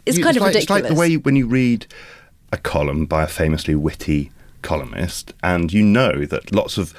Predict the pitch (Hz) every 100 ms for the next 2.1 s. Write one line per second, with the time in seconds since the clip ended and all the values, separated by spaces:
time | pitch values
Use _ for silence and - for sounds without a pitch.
0 | - 98 - 113 92 - 65 - - -
1 | - - 80 76 76 - 95 - - -
2 | -